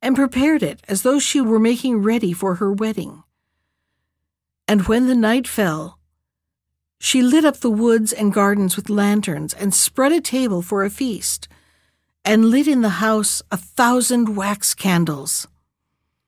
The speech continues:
Then she waited for her husband, not knowing in what shape he would appear. And at midnight there came striding from the river the prince, laughing, but with tears in his eyes,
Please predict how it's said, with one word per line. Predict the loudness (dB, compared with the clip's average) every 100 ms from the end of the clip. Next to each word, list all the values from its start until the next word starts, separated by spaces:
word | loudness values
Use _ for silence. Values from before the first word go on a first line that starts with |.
| _ _ _ -2
Then | 2
she | 2 2
waited | 2 2 2 -2
for | -2 -2
her | 0 -2
husband, | -2 -4 -2 -4 -6 -14 _ _ -4
not | 0 0
knowing | 2 4 4 2 2
in | 0
what | -2 -4
shape | -4 -2 -4 -4
he | -4
would | -2 -4
appear. | -6 -8 -8 -8 -18 _ _ _ _ _ _ _ _ _ _
And | 0 2
at | 2 2
midnight | 0 2 0 -2 -4
there | -4 -4
came | 0 0 2 0
striding | 2 2 2 0
from | 0 2 4
the | 2
river | 2 0 -2 -6
the | -6 -8
prince, | -4 0 0 -2 -6 -6 -10 _ _ _
laughing, | -2 2 2 0 -4 -6 -12 _ _ _ _ _ _ _ _ -4
but | -2
with | -2 -2
tears | 0 2 4 2
in | 2
his | 0 -2
eyes, | -8 -12 -8 -10